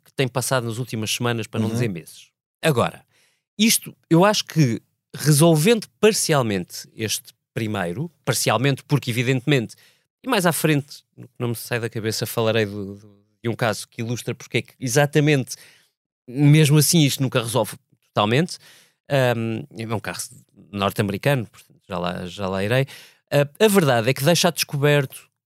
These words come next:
Speaker 1: pela forma como o governo colocou e apresentou este mecanismo, ele deixa a descoberto o segundo problema.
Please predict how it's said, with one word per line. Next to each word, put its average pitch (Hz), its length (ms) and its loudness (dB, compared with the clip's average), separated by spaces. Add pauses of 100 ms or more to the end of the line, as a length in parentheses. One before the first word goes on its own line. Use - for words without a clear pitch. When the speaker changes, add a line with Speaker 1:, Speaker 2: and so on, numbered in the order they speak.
(500)
Speaker 1:
pela 175 200 6
forma 196 420 4
como 190 260 2
o 156 60 0
governo 107 520 -4 (220)
colocou 135 600 0 (280)
e 131 100 0
apresentou 143 460 0
este 107 140 -6
mecanismo, 104 580 -4 (260)
ele 139 120 2
deixa 156 200 2
a 151 40 -2
descoberto - 420 -2
o 131 40 -4
segundo 127 220 -2
problema. - 320 -20